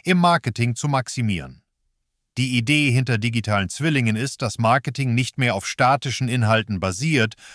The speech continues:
sondern auf dynamischen, realitätsgetreuen Produktmodellen. Diese digitalen Zwillinge bilden Geometrie, Materialien und Varianten eines Produkts exakt ab und dienen als Ground Truth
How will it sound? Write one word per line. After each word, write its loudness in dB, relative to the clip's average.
sondern 0
auf 0
dynamischen, 0
realitätsgetreuen -2
Produktmodellen. -2
Diese 4
digitalen 0
Zwillinge 0
bilden 0
Geometrie, -2
Materialien -2
und -4
Varianten 0
eines -2
Produkts -2
exakt -4
ab 0
und 0
dienen 0
als -2
Ground 2
Truth 0